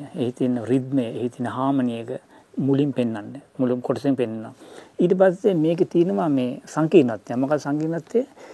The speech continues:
ලෝක පුරා මේ, මේ ප්‍රධාන කාරණා හතරක් ගැන කියනවා. මේ කා-, මේ, මේ සීගිරි අප්සරාව ගැන එක් කොටසක් කියනවා.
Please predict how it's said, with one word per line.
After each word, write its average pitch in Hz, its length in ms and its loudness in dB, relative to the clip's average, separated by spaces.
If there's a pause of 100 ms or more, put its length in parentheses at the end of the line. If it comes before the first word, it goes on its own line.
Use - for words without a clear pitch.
(260)
ලෝක 151 260 6
පුරා 165 480 2
මේ, 135 160 0
මේ 143 160 -4 (400)
ප්‍රධාන 147 320 0
කාරණා 147 340 -2
හතරක් 151 340 0
ගැන 131 200 0
කියනවා. 135 220 -2
මේ 139 160 0
කා-, 160 280 -2
මේ, 135 200 0
මේ 139 400 -6 (120)
සීගිරි 139 260 2
අප්සරාව 123 440 2
ගැන 117 200 -8
එක් - 100 -8 (380)
කොටසක් - 340 0
කියනවා. 196 340 0